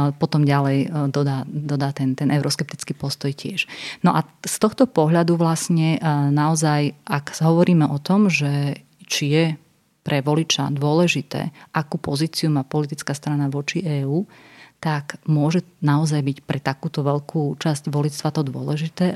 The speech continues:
ale na základe toho si nebude vyberať konkrétnu politickú stranu. Alebo je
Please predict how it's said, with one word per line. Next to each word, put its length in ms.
ale 480
na 80
základe 480
toho 160
si 160
nebude 560
vyberať 480
konkrétnu 400
politickú 480
stranu. 320
Alebo 240
je 160